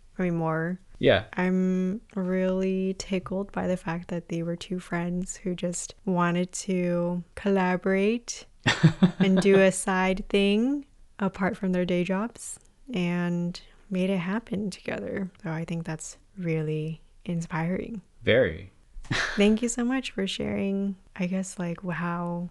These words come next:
Speaker 1: Avatar came to be.
Speaker 2: Yeah. Uh, by the way, the source that I got this from was from the art book. So now that that's done, I wanna ask you one more thing.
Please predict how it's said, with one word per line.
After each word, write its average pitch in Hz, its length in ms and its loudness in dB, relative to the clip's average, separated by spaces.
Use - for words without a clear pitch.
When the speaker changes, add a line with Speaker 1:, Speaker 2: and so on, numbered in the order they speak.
Speaker 1:
Avatar 175 680 -4
came 180 200 -2
to 175 80 -4
be. 185 240 -4
Speaker 2:
Yeah. 123 200 4
Uh, 117 300 4
by 107 260 -2
the 104 100 0
way, 101 240 0
the 101 160 -6
source 95 360 -2
that 101 140 -12
I 98 40 -6
got 90 200 -8
this - 140 -12
from 90 200 -8
was 87 140 -10
from 90 160 -6
the 80 160 -8
art 107 220 -2
book. 196 280 0
So 107 300 6
now 110 120 0
that 104 80 -4
that's 104 220 -6
done, 95 260 -14
I 104 40 -10
wanna 104 160 0
ask 92 180 -4
you 101 80 -10
one 117 160 -8
more 107 120 -6
thing. - 200 -14